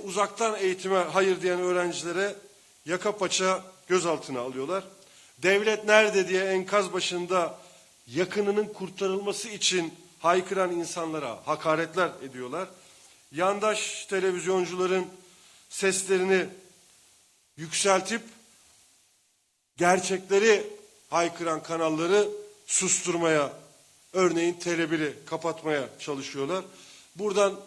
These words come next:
çok açık söylüyorum, biz bu baskı, bu otoriter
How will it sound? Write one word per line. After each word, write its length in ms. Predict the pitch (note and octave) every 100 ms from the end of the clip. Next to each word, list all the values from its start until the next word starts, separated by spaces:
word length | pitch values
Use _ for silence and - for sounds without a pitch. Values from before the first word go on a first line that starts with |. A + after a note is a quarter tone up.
| -
çok 180 | - G#3
açık 220 | G3 -
söylüyorum, 380 | - E3+ D#3 E3 F3
biz 160 | E3+
bu 260 | F#3 F#3+ F#3+ -
baskı, 560 | C#3+ E3+ - - G3 D#3+ - - -
bu 160 | E3+ E3
otoriter 540 | E3 F3 E3+ G3 F#3+